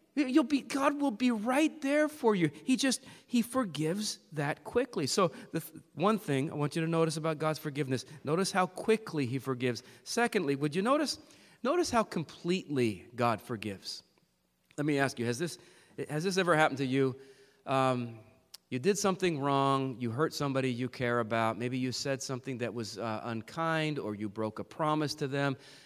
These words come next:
you feel bad about it, you ask them for forgiveness, you say, "I'm really sorry for what I did," and they say to you, "I forgive you."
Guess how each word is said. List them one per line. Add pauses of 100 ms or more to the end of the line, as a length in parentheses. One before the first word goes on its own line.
(100)
you
feel
bad
about
it,
you
ask
them
for
forgiveness,
you
say,
"I'm
really
sorry
for
what
I
did," (320)
and
they
say
to
you, (1000)
"I
forgive
you."